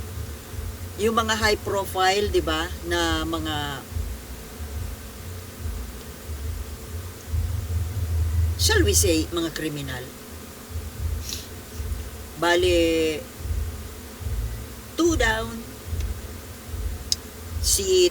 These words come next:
Tevez, baka pabalik na rin. So, si Bantag pa. Pag si Bantag po ay nahuli, siguro ko naman, eh,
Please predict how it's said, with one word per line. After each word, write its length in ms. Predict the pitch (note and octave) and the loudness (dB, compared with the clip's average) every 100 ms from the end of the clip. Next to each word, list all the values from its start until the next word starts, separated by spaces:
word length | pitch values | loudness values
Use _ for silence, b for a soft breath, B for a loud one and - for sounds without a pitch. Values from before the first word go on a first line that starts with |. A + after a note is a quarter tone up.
| A3 | 6
Tevez, 840 | D4+ E4 A3 A3+ - - - - - - | 4 6 4 4 2 2 2 -2 -4 -2
baka 280 | F3 F#3+ F3 E3+ E3 E3 D#3 D3+ - - - - | 2 4 4 2 2 0 -2 -2 -2 -2 -4 -2
pabalik 360 | D#4 E3 F#4 F#4+ | 2 4 2 0
na 160 | C#4+ C#4 | 0 2
rin. 240 | G#3+ G#3 A3+ - - - - - - - - - - - - - | 0 0 -6 -12 -12 -6 -4 -2 -4 -8 -10 -12 -12 -10 -4 0
So, 240 | G3+ G3 | 2 2
si 160 | G3+ G#3+ | 2 2
Bantag 400 | G3+ F3+ F3+ E3 - | 2 0 0 0 0
pa. 120 | C#3+ D3 - - - - - - - - - - - - - - - - - - - - - - | -4 -4 -10 -14 -10 -4 -2 -2 -4 -10 -12 -12 -12 -8 -4 -2 -4 -8 -10 -12 -12 -8 -2 4
Pag 120 | C#4+ | 6
si 160 | - D#4+ | 8 8
Bantag 400 | D4 C4 C4+ B3+ | 6 4 2 4
po 160 | - A#3+ | 6 6
ay 400 | A3 G#3 G3 F3 - - - - - | 8 10 8 6 2 -6 -4 -4 0
nahuli, 600 | F#3+ G3 F3+ E3+ D3+ D3 - - - - - - - - - - - - - - - - - - - - - - - - - - - - - - - | 4 4 6 4 4 0 -2 -6 -10 -12 -12 -12 -8 -4 -4 -4 -6 -8 -8 -14 -10 -4 -4 -4 -8 -12 -12 -14 -12 -8 -4 -4 -6 -10 -12 -12 -10
siguro 400 | - - - A3+ - | -2 0 2 2 0
ko 80 | G#3 | -2
naman, 240 | F#3+ F#3+ F3+ | 0 0 0
eh, 260 | D3+ C3+ | 2 0